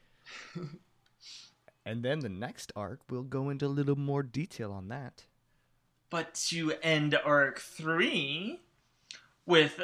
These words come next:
Speaker 1: the question of the day, what was your favorite fight? Because there were quite a bit of 'em.
Speaker 2: Mm-hmm.
Speaker 1: They kept panning back and forth.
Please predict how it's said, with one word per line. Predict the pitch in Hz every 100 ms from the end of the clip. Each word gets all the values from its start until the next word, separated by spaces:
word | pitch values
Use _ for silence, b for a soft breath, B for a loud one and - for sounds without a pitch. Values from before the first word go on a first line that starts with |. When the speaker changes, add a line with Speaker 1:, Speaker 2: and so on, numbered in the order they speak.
| 156 151
Speaker 1:
the | 160 156 147
question | - 156 143 143 139
of | 127
the | 120
day, | 127 123 143 165 - _
what | 165 165 185 330 339 311 - - _ _ _ _
was | 165 156
your | 339
favorite | - 156 135 170 - -
fight? | - - 78 - - _ _ _ _
Because | - 160 156
there | 330
were | 440 415 -
quite | - 523 571 508
a | 508
bit | 494 554 523 262
of | 156 131 139
'em. | 143 -
Speaker 2:
Mm-hmm. | 139 127 120 107 104 117 _ _
Speaker 1:
They | -
kept | 285 320
panning | 320 392 302
back | 285 277
and | -
forth. | 320 427 220 - -